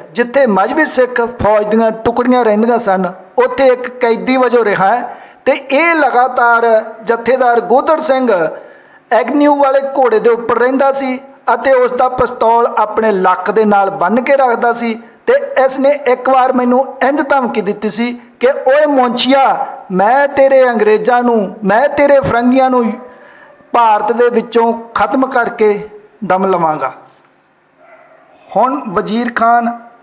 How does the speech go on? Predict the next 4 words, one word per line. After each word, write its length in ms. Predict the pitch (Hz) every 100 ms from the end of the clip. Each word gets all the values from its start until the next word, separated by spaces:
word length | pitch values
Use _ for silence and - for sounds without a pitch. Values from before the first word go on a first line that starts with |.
| - - - - 214
ਇਸਤਾਗਾਸਾ 880 | 196 - 233 226 220 220 226 233 233
ਨੰਬਰ 340 | 196 202 208 202 170 175 175
ਵਨ 560 | 175 185 214 220 185 - - - - 254
ਨੇ 540 | 196 233 240 247 247